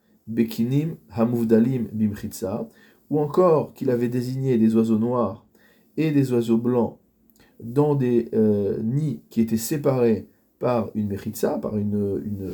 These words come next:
une séparation, ou Matzah Shchorim Bimkom Levanim,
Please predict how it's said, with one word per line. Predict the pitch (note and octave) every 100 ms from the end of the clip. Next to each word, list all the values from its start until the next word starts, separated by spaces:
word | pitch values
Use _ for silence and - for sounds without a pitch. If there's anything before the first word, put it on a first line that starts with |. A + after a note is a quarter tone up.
| - -
une | - -
séparation, | - - - G2 A2 G#3+ C4 C#4+ - _ _ - - - -
ou | A#2+
Matzah | A#2+ B2 - G3+
Shchorim | G#3 - C#3+ D3+ E3
Bimkom | C3 A#2+ B2 B2
Levanim, | A2+ G2 F#2+ A#2+